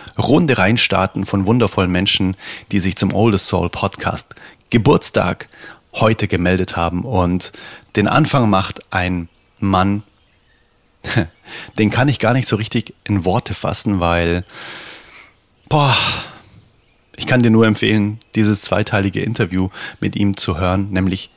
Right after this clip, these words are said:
Seom. Und ich werde heute immer noch so oft angesprochen, „Hey, ich hab dich, ähm, im Gespräch mit Seom gehört und es hat mich so nachhaltig berührt und es hat mich so krass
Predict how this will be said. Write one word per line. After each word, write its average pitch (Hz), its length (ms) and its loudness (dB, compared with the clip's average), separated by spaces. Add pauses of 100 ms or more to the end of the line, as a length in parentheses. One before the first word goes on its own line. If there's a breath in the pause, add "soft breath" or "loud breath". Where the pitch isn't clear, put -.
Seom. 92 680 0 (180)
Und 95 100 -2
ich 92 80 0
werde 92 260 4
heute 95 260 2
immer 101 220 0
noch 92 200 -4
so - 200 0
oft - 240 -4
angesprochen, 92 680 -4 (380 loud breath)
„Hey, 104 420 2
ich - 160 -4
hab - 120 -6
dich, - 300 -6 (600 loud breath)
ähm, 87 340 -2 (100)
im 101 140 -2
Gespräch 101 380 0
mit 113 140 0
Seom 95 300 4
gehört 87 360 2
und 87 120 -2
es 82 140 0
hat 90 140 -2
mich 92 260 -6 (200)
so 101 360 0 (480)
nachhaltig 92 840 0
berührt 107 480 2
und 95 400 -2
es - 160 -4
hat 104 120 -2
mich 95 280 -2 (380 loud breath)
so 120 180 2
krass - 420 -2